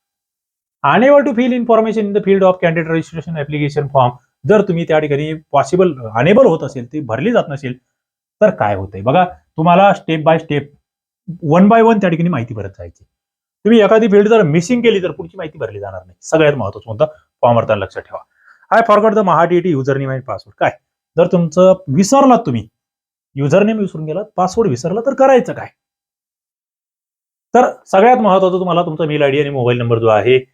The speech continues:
अ, तो नीट लक्षात ठेवायचा आहे. त्या ठिकाणी तुम्ही फॉरगेट पासवर्ड करणार, तो येऊन जाणार.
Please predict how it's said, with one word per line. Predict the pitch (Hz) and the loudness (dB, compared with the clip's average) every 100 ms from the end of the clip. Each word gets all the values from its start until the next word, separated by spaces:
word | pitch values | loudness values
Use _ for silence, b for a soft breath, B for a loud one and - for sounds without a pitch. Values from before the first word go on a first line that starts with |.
| _ _ - | _ _ -4
अ, | 110 110 107 | 0 2 0
तो | 107 _ _ - 151 | -2 _ _ -2 0
नीट | 131 131 | 0 -2
लक्षात | 104 117 | -4 -6
ठेवायचा | 113 110 131 | -4 -2 0
आहे. | 131 139 - _ _ | 0 0 -8 _ _
त्या | 135 | 0
ठिकाणी | 139 139 | 2 2
तुम्ही | 143 147 | 0 0
फॉरगेट | 131 120 143 | 2 2 2
पासवर्ड | 143 131 139 135 | 0 0 0 0
करणार, | 123 139 143 - _ _ | 0 0 -2 -8 _ _
तो | 151 | 2
येऊन | 135 120 101 | 4 2 0
जाणार. | 90 | -4